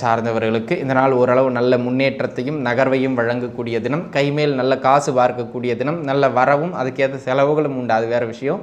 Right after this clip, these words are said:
ஆனா வரவு இன்றைய தினம் சிறப்பாக அமையும். அது மட்டும் இல்லாம இன்றைய தினம் வெளியூர்ல இருக்கிறவங்களுக்கு நல்ல வருமானத்தை ஈட்டி கொடுக்கக்கூடிய நாளாகவும், பேச்சு சாதுரியத்தால் சில விஷயங்களை சாதிக்கக்கூடிய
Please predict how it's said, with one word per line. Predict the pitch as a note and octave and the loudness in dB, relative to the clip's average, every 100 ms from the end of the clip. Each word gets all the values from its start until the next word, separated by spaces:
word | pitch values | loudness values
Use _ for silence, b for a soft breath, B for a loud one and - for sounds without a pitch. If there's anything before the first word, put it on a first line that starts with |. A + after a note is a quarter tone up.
| B B B | B B B
ஆனா | - C#3 | -4 -2
வரவு | B2 C3+ F3+ | 2 4 4
இன்றைய | E3+ C#3 C3+ | 2 0 0
தினம் | C3 C#3+ | 0 -2
சிறப்பாக | C#3+ C#3 C#3 - C#3 C3+ | -2 -2 0 2 2 2
அமையும். | - B2 B2+ D3+ G#3 - - - - | -2 -4 -4 -4 -6 -12 -20 -20 -2
அது | D#3+ F#3 | 0 2
மட்டும் | F3 F3+ | 0 0
இல்லாம | F3 E3 E3+ | 0 2 0
இன்றைய | D#3+ C#3+ C#3 | -2 -2 -2
தினம் | C#3 D#3 A2+ B2 - D3 | -2 -6 -8 -12 -16 -4
வெளியூர்ல | D3 G3 A3+ G3 F3+ | 0 2 4 4 2
இருக்கிறவங்களுக்கு | E3+ E3+ D#3 D#3+ D#3+ | 2 0 0 -2 -4
நல்ல | E3 D3+ E3+ | -2 0 2
வருமானத்தை | C#3+ C#3+ D3+ D3+ C#3+ C#3+ | 2 2 2 0 -2 -6
ஈட்டி | C3+ C3+ | -8 -8
கொடுக்கக்கூடிய | C3 B2+ B2+ B2 C3 A#2+ | -8 -8 -8 -6 -4 -2
நாளாகவும், | A#2+ C#3+ F3 | 0 -2 0
பேச்சு | F#3+ A3+ - G#3 F3 | 2 2 2 -6 0
சாதுரியத்தால் | D#3+ D#3+ D#3+ D#3 D#3 E3 F3 | 2 0 -2 -4 -2 -2 -2
சில | D#3+ | -4
விஷயங்களை | C3+ B2+ D#3+ D#3+ D3 C#3+ B B B - | -6 -4 -4 -2 -2 -2 B B B 2
சாதிக்கக்கூடிய | D#3+ F#3 G#3 G3 F3 E3 | 4 4 0 -2 -2 -4